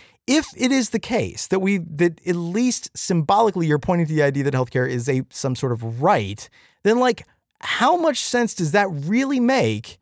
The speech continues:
when this number of people can be disenrolled at the drop of a hat, and when those disenrollments result in dis-, you know, discontinuance or delay of needed care, you know, like, all of these things, like, the contradictions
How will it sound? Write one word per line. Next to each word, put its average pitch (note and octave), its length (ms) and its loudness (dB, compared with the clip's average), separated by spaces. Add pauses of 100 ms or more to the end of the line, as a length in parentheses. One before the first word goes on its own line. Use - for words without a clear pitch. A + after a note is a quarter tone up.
(100)
when F3+ 400 2
this E3+ 260 0
number A3+ 180 2
of F#3+ 60 0
people E3+ 260 -2
can D#3 140 0
be D3 140 -2
disenrolled C#3+ 680 2
at A#2+ 80 -2
the B2 60 -4
drop B2+ 240 0
of A#2 120 -2
a A#2 40 2
hat, D#3 360 2 (260)
and G3 140 2
when A#3 100 4
those A#3+ 180 0
disenrollments A3+ 1120 0 (260)
result A#3+ 300 0
in G#3+ 240 0 (200)
dis-, A3+ 260 -2
you G#3 80 0
know, E3 160 2
discontinuance A3 1000 0
or D3+ 60 0
delay D3+ 560 0
of C3+ 140 -2
needed A#2+ 400 -2
care, A#3 480 4 (180)
you A3 100 -2
know, A#3+ 200 2
like, B3 260 2
all C4+ 240 4
of A3+ 60 -2
these A#3 160 -2
things, B3 160 0
like, G#3+ 100 0
the - 80 -2
contradictions G3 960 -2